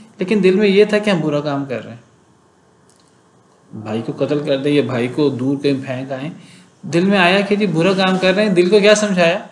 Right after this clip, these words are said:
शैतान ने दिल में बात डाली कि तुम जो है वो गुनाह कर रहे हो,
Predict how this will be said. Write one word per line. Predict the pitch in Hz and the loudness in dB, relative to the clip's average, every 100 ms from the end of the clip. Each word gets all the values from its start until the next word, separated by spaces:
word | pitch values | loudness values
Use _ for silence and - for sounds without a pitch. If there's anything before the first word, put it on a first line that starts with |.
| - | -8
शैतान | 170 175 208 226 | 0 2 2 2
ने | 220 | 2
दिल | 190 | 2
में | 185 180 | 2 2
बात | 160 | 2
डाली | 151 147 190 226 - _ _ _ - - - | 2 0 -2 -6 -12 _ _ _ -20 -20 -4
कि | 196 202 214 208 | 2 6 6 4
तुम | 196 220 208 | 2 2 2
जो | 208 | 2
है | 175 185 | 2 2
वो | 190 185 | 0 -2
गुनाह | 156 156 196 | -2 0 0
कर | 185 151 | 2 0
रहे | 151 | 0
हो, | 147 165 | -2 -2